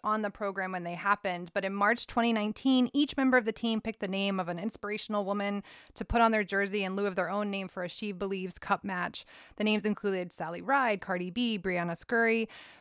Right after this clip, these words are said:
Maya Angelou, Mia Hamm, Audre Lorde, Sojourner Truth. Each player explained why they had chosen that name. And so hopefully viewers that night got a little education from the jerseys themselves. A year later, in March twenty twenty, the team was again playing in the She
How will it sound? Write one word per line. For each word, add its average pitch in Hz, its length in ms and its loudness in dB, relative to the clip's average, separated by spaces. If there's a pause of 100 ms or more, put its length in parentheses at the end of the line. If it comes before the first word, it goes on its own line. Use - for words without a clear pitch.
Maya 175 240 -2
Angelou, 247 400 6
Mia 185 160 0
Hamm, 214 460 2 (100)
Audre 180 240 -6
Lorde, 214 320 4
Sojourner 180 560 -4
Truth. 247 540 0 (320)
Each 240 200 -2
player 226 220 4
explained 202 460 -2
why 175 180 2
they 185 120 0
had 175 100 -4
chosen 202 320 0
that 190 160 2
name. 190 260 -2
And 175 100 -6
so 214 140 -2
hopefully 294 380 0
viewers 233 500 2 (500)
that 202 180 4
night 196 300 -4
got 202 240 6 (120)
a 214 60 -6
little 220 160 4
education 214 480 -2
from 208 140 -2
the 196 80 -2
jerseys 190 340 -2
themselves. 196 720 4
A - 180 -12
year 226 220 2
later, 214 640 2 (220)
in 214 120 2
March 202 280 2
twenty 214 240 0
twenty, 190 480 -4 (380)
the 220 80 -4
team 208 220 -2
was 202 100 2
again 233 380 2
playing 202 240 0
in 185 80 -6
the 180 40 -4
She 185 220 -4